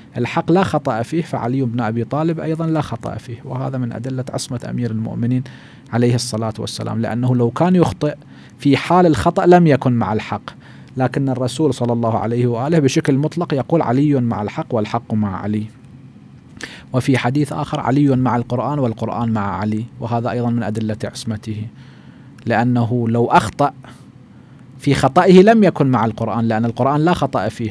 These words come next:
لا يأتيه الباطل من بين يديه ولا من خلفه. فإذا هو دائمًا مع القرآن معناه أنه دائمًا أعماله وأقواله صح، لا خطأ فيها. "وتعاونوا دوني"،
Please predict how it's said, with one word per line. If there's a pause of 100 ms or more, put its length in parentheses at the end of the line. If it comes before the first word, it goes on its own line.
لا
يأتيه
الباطل
من
بين
يديه
ولا (420)
من
خلفه. (840)
فإذا
هو
دائمًا
مع
القرآن
معناه
أنه
دائمًا
أعماله
وأقواله
صح،
لا
خطأ
فيها. (1040)
"وتعاونوا
دوني"،